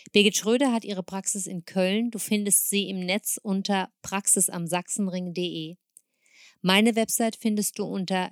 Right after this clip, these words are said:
dein Food Coach punkt de. Wir beide stehen dir gerne bei allen Fragen rund um deine Ernährung zur Verfügung.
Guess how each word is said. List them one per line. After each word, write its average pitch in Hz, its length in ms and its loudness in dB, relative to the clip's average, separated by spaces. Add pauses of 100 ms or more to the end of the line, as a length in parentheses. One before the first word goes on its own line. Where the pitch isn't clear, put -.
dein 185 400 2 (320)
Food - 440 -2 (360)
Coach 185 400 -2
punkt 180 420 -6
de. 170 380 -6 (840)
Wir 202 140 4
beide 220 240 4
stehen 233 320 0
dir 208 220 2
gerne 202 340 0
bei 208 80 -2
allen 190 320 -4
Fragen 196 480 -4
rund 190 240 -4
um 196 100 -8
deine 180 300 -4
Ernährung 180 380 -4
zur - 180 -4
Verfügung. 165 680 -6